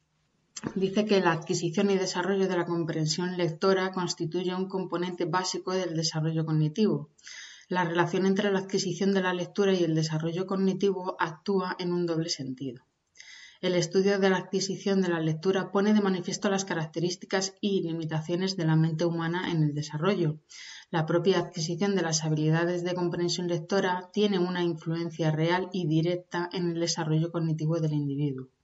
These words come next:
La comprensión lectora es una tarea de gran complejidad en la que están implicados procesos cognitivos de diferentes niveles.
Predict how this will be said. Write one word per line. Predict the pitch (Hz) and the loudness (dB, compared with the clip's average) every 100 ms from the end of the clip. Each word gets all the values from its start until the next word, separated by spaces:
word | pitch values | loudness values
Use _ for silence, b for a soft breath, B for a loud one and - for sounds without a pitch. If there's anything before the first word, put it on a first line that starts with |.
| _ B B B B B | _ B B B B B
La | 180 | -2
comprensión | 175 175 160 175 165 196 196 | 0 0 0 0 2 2 2
lectora | 185 - 208 202 202 220 | 0 4 6 6 4 2
es | 190 - | 0 0
una | 185 180 170 | 0 -2 0
tarea | 175 185 185 175 | 0 2 2 2
de | 170 | 2
gran | 165 175 170 | 2 0 0
complejidad | 175 165 175 - 185 190 196 | 0 0 -2 -4 0 0 2
en | 208 196 | 0 2
la | 190 | 2
que | 196 | 0
están | 190 - 180 | -2 -2 -2
implicados | 185 196 175 175 185 190 | -2 -4 -2 0 0 -4
procesos | - 160 190 190 185 | -6 -4 -2 -4 -6
cognitivos | - 180 175 160 170 185 | -6 -4 -4 -2 -2 0
de | 175 170 | 0 0
diferentes | 156 156 151 156 156 | 0 2 2 2 0
niveles. | 151 185 190 143 - | 2 4 2 0 -6